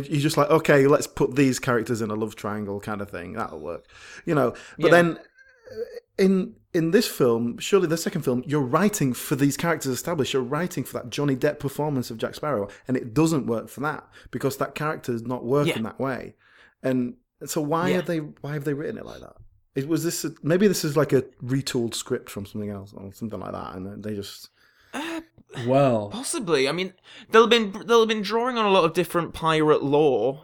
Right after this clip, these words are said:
Speaker 2: and that sort of thing. So, um, I think we can move on to the third. Yeah, they're, they're pretty intercha-, they blur into one in my
Speaker 3: Yeah,
Speaker 2: mind.
Speaker 3: same.
Speaker 2: Like, I, I can't really.
Speaker 3: Well, they,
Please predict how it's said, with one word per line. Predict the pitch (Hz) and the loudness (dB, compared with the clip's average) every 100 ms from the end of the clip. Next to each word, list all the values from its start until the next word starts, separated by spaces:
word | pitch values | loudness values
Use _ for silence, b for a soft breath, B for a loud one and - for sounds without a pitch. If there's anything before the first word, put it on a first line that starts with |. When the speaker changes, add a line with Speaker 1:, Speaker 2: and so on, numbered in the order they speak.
| - | -10
Speaker 2:
and | 131 131 127 127 113 - | -8 -8 -10 -12 -14 -8
that | 143 - | -6 -4
sort | 123 80 | -6 -6
of | - | -6
thing. | 110 110 | -8 -8
So, | 127 123 120 | -12 -12 -14
um, | 131 _ _ _ _ _ _ _ - | -16 _ _ _ _ _ _ _ 2
I | 220 | 4
think | 285 | 4
we | 247 | 0
can | 214 | 2
move | 196 165 | 4 4
on | 151 | 2
to | 147 | -2
the | 139 | -2
third. | 143 131 135 | 0 0 2
Yeah, | 139 143 | 4 4
they're, | 151 | 4
they're | 151 175 | 2 2
pretty | - 247 247 220 185 | 2 0 2 0 -2
intercha-, | 120 170 165 156 185 165 | -4 -6 -6 0 2 4
they | 175 | 2
blur | 180 214 | 6 6
into | 247 214 | 4 2
one | 175 180 | 2 2
in | 180 | 4
my | 151 | 4
Speaker 3:
Yeah, | 143 | 6
Speaker 2:
mind. | 123 120 120 | 8 8 6
Speaker 3:
same. | 135 135 123 120 | 2 2 2 2
Speaker 2:
Like, | 135 - | 0 -2
I, | |
I | |
can't | 135 165 139 | -4 -6 -2
really. | 160 147 143 | 2 4 6
Speaker 3:
Well, | 143 | 10
they, | 175 | 10